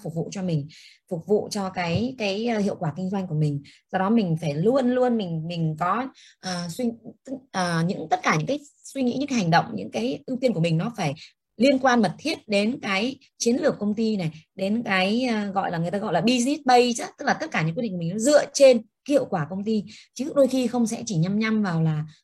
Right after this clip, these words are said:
ok, ờ, plan như vậy, ừ, K P I của tôi là sale là, ừ, chi phí là năm triệu, bây giờ tôi sẽ chỉ không cho, à, tôi sẽ không cho bạn tiêu quá cái này.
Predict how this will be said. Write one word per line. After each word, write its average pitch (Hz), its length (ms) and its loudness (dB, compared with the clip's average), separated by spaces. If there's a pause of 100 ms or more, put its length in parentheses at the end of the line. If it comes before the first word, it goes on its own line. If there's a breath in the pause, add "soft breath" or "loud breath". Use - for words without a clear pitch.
ok, 202 300 -2 (420 loud breath)
ờ, 175 260 -6
plan 208 260 4
như 202 120 0
vậy, 151 400 -4
ừ, 180 60 -8 (340)
K 220 140 0
P - 40 -8
I 220 320 0
của 156 200 -2
tôi 196 240 2
là 165 200 0
sale 196 360 -2
là, 151 300 0
ừ, 165 60 -6 (180)
chi 180 220 -10
phí 196 160 -2
là 269 100 -4
năm 175 300 0
triệu, 220 280 2 (360 loud breath)
bây 202 120 -4
giờ 175 260 4
tôi - 120 -4
sẽ - 220 -6
chỉ 139 300 -6 (180)
không 214 260 -2
cho, 208 240 -4
à, 208 180 -4
tôi 208 120 -4
sẽ 226 100 -8
không 214 140 2
cho 208 140 2
bạn 196 180 -2
tiêu 196 120 2
quá 214 280 4
cái 302 80 -2
này. 180 260 0